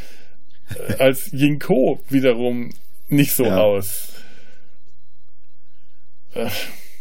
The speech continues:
Speaker 1: ich wa-, ich, ich finde das ganz schwierig.
Speaker 2: Es ist auch ein Problem von dem Film, dass das halt nicht besonders überzeugend ist in vielen Szenen,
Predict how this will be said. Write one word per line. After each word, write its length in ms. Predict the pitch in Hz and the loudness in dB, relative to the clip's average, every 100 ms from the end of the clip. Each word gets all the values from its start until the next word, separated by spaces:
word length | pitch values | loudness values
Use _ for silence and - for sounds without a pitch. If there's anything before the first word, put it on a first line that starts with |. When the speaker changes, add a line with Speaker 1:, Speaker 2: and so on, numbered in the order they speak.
| - - - - - - - - - - | -4 -4 -4 -4 -4 -4 -4 -4 -4 2
Speaker 1:
ich 160 | 135 127 | 4 4
wa-, 160 | 120 - | 2 0
ich, 260 | 98 - - | -2 -2 -2
ich 120 | - | 2
finde 180 | 175 165 | 4 4
das 100 | - | 4
ganz 160 | 160 | 2
schwierig. 580 | - 147 151 104 92 - - - - - - - - | 2 0 2 0 0 -2 -4 -4 -4 -4 -4 -4 -4
Speaker 2:
Es 100 | - | 0
ist 120 | 104 | 2
auch 120 | 147 | 4
ein 100 | 120 | 4
Problem 420 | - 104 90 123 | 2 2 4 4
von 160 | 120 110 | 4 4
dem 120 | 101 | 4
Film, 260 | 101 104 110 | 2 2 2
dass 180 | 101 - | 2 0
das 160 | 98 | -2
halt 160 | 98 98 | -2 -2
nicht 140 | 101 - | -2 -2
besonders 360 | 90 104 101 | -2 -2 -2
überzeugend 640 | 104 92 - 104 104 92 | -4 -4 -2 -2 -2 -2
ist 160 | - 82 | -4 -4
in 100 | 92 | -4
vielen 320 | - 87 87 | -4 -2 -2
Szenen, 480 | 90 90 87 101 117 | -2 -2 0 0 -2